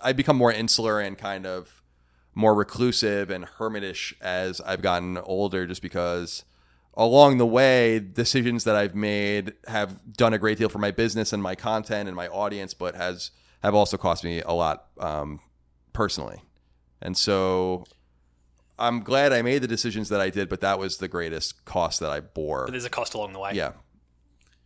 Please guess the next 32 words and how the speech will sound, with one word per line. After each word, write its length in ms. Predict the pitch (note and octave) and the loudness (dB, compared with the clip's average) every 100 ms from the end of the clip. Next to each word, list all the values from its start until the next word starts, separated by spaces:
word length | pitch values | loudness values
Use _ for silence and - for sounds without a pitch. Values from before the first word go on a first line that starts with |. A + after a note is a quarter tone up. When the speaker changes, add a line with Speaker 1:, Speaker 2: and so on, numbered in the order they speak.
| _ _ _ _ _ _ _ _ | _ _ _ _ _ _ _ _
Speaker 2:
On 100 | G#3 | 6
the 60 | G3 | 6
flip 180 | F3+ - | 4 4
side, 340 | D#3+ F3+ - | 4 2 0
to 80 | - | -4
be 180 | C#3+ C#3+ | -2 -2
more, 460 | C#3 C3 B2+ C3 C3 | -2 -2 0 0 0
uh, 200 | C3 A#2+ | -2 2
positive 380 | - F3 C#3+ | 8 8 8
about 140 | C3 - | 2 2
things, 180 | D3 A#3 | 0 0
what 60 | |
have 60 | G#3+ | 0
been 100 | G#3 | 2
some 120 | G3 | 2
of 40 | |
the 60 | E3 | 4
great 180 | D#3 C3 | 4 2
highlights 420 | D3 D3+ C#3 A#2+ | 2 4 4 0
that 80 | A#2+ | -8
you've 140 | A#2 | -6
kind 140 | C3 A#2+ | -4 -4
of 60 | |
enjoyed 300 | A#2+ A#2 A#2 | -6 -2 0
over 180 | A#2 A#2+ | 0 -2
the 80 | A2+ | -4
journey? 240 | B2+ C3 | -4 -4
Have 80 | A2+ | -4
there 100 | A#2+ | -2
been 140 | C#3+ | 0
any 200 | C#3 C#3 | 0 -2
really, 400 | C3 C3+ C3 B2+ | -4 -4 -4 -6